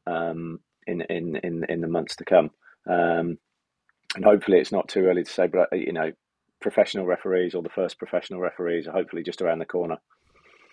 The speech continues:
Um, you know, and they'll not only be able to, they'll not only be able to just, you know, go to however many events it is that we sort of think that they should be at, but also,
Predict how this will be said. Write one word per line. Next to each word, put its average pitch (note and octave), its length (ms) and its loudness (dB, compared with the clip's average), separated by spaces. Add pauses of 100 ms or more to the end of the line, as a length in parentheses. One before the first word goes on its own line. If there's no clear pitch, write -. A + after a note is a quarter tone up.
(360)
Um, E2 600 -2
you F2+ 100 -4
know, D#2+ 180 -2
and G2 120 0
they'll G2 160 4
not G2 180 2
only F#2 180 0
be F#2 100 2
able F2+ 160 2
to, F2+ 260 -2 (760)
they'll B2 120 6
not B2 180 6
only A2+ 100 -2
be G#2+ 80 -2
able G2+ 140 0
to - 20 -10
just, F#2+ 220 -12
you F#2+ 80 -10
know, E2+ 120 -8
go G2+ 140 -4
to F#2+ 180 -4 (320)
however F#2 280 -6
many F#2 220 -8
events F2+ 300 -6
it F2+ 100 -6
is F2+ 120 -6
that F2 100 -12
we F2 80 -10
sort - 220 -8
of - 60 -18
think F#2+ 160 -8
that E2 100 -18
they E2+ 80 -6
should F2 160 -10
be F#2+ 80 4
at, G#2 180 8
but F#2 120 -4
also, F#2+ 420 2